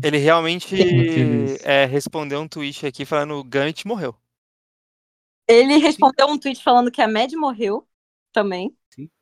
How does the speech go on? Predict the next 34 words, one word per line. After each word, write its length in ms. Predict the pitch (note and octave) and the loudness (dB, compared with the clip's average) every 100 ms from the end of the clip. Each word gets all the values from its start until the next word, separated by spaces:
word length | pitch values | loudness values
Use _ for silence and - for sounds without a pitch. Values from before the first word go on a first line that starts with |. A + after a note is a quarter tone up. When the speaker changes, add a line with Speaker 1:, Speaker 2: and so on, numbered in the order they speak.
| _ _ - | _ _ -8
Speaker 3:
Perguntaram. 640 | G3+ G#3 G#3 F3 F3+ C4+ _ _ _ _ _ _ _ | -6 -4 0 0 0 -6 _ _ _ _ _ _ _
Speaker 4:
Pois, 340 | G#2 G#2 _ _ A2 | -20 -20 _ _ -12
enfim. 140 | G#3 | -8
Speaker 3:
Enfim, 220 | G#3+ G#3 G#3 | -4 -2 0
é 60 | |
isso. 100 | A3 _ _ | -2 _ _
Speaker 4:
Mas 200 | A#2+ A#2+ _ _ _ _ - | -14 -14 _ _ _ _ -18
é 120 | A#2 | -14
isso. 240 | A2 - | -14 -16
<laughs> 220 | - - F#3+ | -20 -16 -12
Eu 120 | D3+ | -8
também 200 | D#3+ D#3 | -6 -6
não 100 | C#3 | -10
tenho 180 | D#3+ C#3 | -10 -8
recados 440 | D3+ C3+ B2+ A#2+ | -10 -10 -14 -16
finais. 320 | A#2+ A2 A2 _ _ _ _ | -20 -18 -20 _ _ _ _
Vou 80 | A#2 | -20
deixar 300 | G#2+ A#2+ A2+ | -16 -14 -12
uma, 420 | A2 A2 G#2 A2+ | -12 -12 -14 -18
vou 100 | G#2+ | -20
colocar 240 | A#2 A2 | -18 -12
uma 80 | A#2+ | -10
música 320 | A2+ A2+ - | -12 -16 -20
triste 320 | - A2 G2 A2+ | -20 -20 -20 -20
aí 60 | |
pro, 280 | - A2 G#2+ A2 _ _ _ _ _ _ _ _ - | -20 -20 -20 _ _ _ _ _ _ _ _ _ -20
pro 100 | A2 | -18
Gambit. 440 | G#2 G#2 A2+ _ _ _ - _ _ _ _ _ _ _ - | -16 -18 -20 _ _ _ -20 _ _ _ _ _ _ _ -10
Speaker 1:
Então 220 | A#3 C#4+ | 2 4
é 100 | C4 | 6
isso, 220 | C4 - | 2 -2
ficamos 460 | E3+ G3 A#3+ A#3 - | -8 0 0 0 -6
por 160 | G#3+ | 0
aqui 440 | G#3 - - A#3 | 2 0 -6 -6